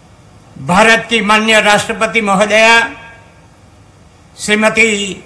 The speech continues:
द्रौपदी मुर्मू जी, मुख्यमंत्री श्री मोहन यादव जी,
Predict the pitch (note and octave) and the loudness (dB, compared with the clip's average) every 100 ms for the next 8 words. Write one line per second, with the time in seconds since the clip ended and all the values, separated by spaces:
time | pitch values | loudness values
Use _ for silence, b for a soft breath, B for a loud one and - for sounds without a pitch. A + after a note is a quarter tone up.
0 | - D#3 G#3 G#3+ G#3+ G#3 F#3 G#3 G#3 A3+ | -12 -2 0 2 2 2 0 -2 -2 -2
1 | A3+ A#3+ A#3+ A#3 - - - - - - | 2 2 2 -2 -10 -20 -20 -20 -20 -20
2 | - - - - - - - - - - | -20 -20 -20 -20 -20 -20 -20 -20 -20 -20
3 | - - - - - _ - - - - | -20 -20 -20 -20 -20 _ -20 -20 -20 -20
4 | - - - F#3+ A3 - A#3 G#3+ F3+ A3+ | -20 -20 -12 -6 -4 0 0 0 -2 0
5 | A#3+ A#3 A3+ G3 - - - - - - | 0 0 -2 -6 -14 -20 -20 -20 -20 -20
6 | - - - - - A3 A3 G#3+ A#3 A3+ | -20 -20 -20 -18 -4 0 2 4 4 2
7 | A3 A3 A3 A#3+ G3 B3 B3+ B3 - | 4 4 4 2 2 2 2 0 -6